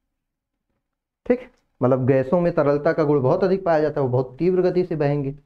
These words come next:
द्रव में कम होगा, ठोस में तो बहुत ही कम, लगभग ना के बराबर कह सकते हो। ठीक, तो ये तो वे अवस्थाएं हैं जो आप जानते हो। अब एक interesting fact बताते हैं, बहुत ही interesting fact इसके बारे में,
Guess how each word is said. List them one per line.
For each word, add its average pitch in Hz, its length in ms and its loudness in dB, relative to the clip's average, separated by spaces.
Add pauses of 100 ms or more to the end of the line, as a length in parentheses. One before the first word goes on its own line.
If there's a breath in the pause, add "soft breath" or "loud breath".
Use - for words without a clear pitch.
(1040)
द्रव 139 380 -2
में 135 200 -2
कम 185 160 2
होगा, 165 240 2 (240)
ठोस 170 260 0
में 131 100 0
तो 120 60 -6
बहुत 143 280 -2
ही 196 140 2
कम, 175 160 -2
लगभग 123 380 -4 (220)
ना 127 160 0
के 131 120 -2
बराबर 127 340 0
कह 175 160 -6
सकते 160 320 -14
हो। 131 160 -6 (880)
ठीक, 254 180 -8 (640)
तो 175 40 2
ये 190 160 2
तो 190 140 0
वे 185 180 2
अवस्थाएं 196 480 0
हैं 175 360 -2 (760)
जो 123 220 0
आप 131 240 0
जानते 143 380 0
हो। 180 180 0 (560 soft breath)
अब 143 140 2
एक 165 180 0
interesting 170 540 0
fact 214 280 2
बताते 196 400 0
हैं, 156 140 0
बहुत 170 300 0
ही 170 60 2
interesting 147 520 0
fact 196 260 -2
इसके 190 240 -6
बारे 160 260 0
में, 156 100 -4